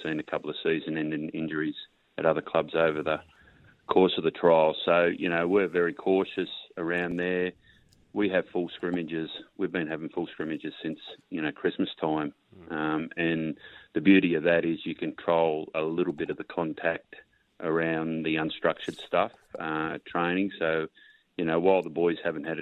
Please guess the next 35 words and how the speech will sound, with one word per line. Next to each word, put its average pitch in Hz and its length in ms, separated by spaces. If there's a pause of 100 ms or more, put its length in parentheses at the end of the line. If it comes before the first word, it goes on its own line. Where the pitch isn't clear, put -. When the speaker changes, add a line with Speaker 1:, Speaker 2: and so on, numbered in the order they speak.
(160)
Speaker 1:
a - 120
few 87 120
of 78 80
them 76 100
hadn't 73 240
had 73 140
trials, 78 480 (100)
we've 82 240
been 76 260
focusing, 76 680
you 80 100
know, 73 160
on 73 80
our 73 140
scrimmages 78 500
and 76 100
getting 78 220
them 73 220
right. 78 320
The - 40
boys 78 260
have 73 120
had 73 120
plenty 76 280
of 71 60 (100)
time 78 300 (640)
to - 80
prepare. 80 640 (580)
But - 100
no, 87 160
I 85 60
don't 85 180
think 87 240
the 80 320 (240)
pre-season 76 580